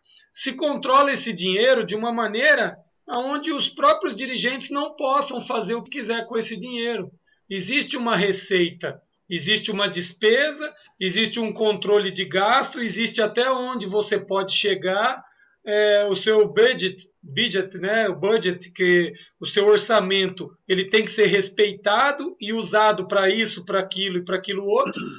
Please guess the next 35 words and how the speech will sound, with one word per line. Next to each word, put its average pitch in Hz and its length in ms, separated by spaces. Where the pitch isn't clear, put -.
e 220 60
você 262 380
dentro 247 480
de 180 80
uma 220 180
competição 220 560
nacional 240 500
se 320 240
traça 226 640
o 202 280
uso 196 220
desse 190 260
orçamento 233 580
e 359 60
você 349 240
não 302 120
consegue 254 840
estourá-lo, 202 800
ou 202 180
quando 196 280
você 190 280
chega 185 560
no 185 140
limite, 202 520
você 240 340
não 262 220
tem 233 220
mais 233 160
recursos 233 480
pra 269 200
continuar. 262 720
Então 240 300
eu 285 140
acho 294 180
que, 269 220